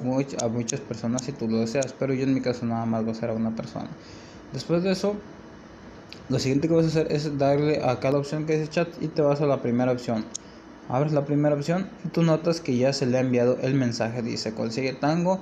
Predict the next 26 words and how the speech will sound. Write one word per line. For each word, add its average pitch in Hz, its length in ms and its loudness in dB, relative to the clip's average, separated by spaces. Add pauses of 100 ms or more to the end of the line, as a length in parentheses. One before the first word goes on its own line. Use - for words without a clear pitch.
(560)
y 196 320 2
agrégame, 117 680 0
¿sale? 120 340 0
Y - 60 -4
se 127 100 -4
le 117 100 2
manda 123 280 4
un 135 160 4
código, 143 640 4
se - 120 -4
le 117 100 2
manda 123 220 2
una 131 220 2
U 135 100 4
R 143 200 4
L 147 200 0
en 147 120 -2
la 113 80 -2
cual 123 260 -2
te 127 140 0
va 117 180 2
a - 160 -4
agregar 113 420 0
el, 120 520 -8
el 120 80 2
usuario. - 320 -4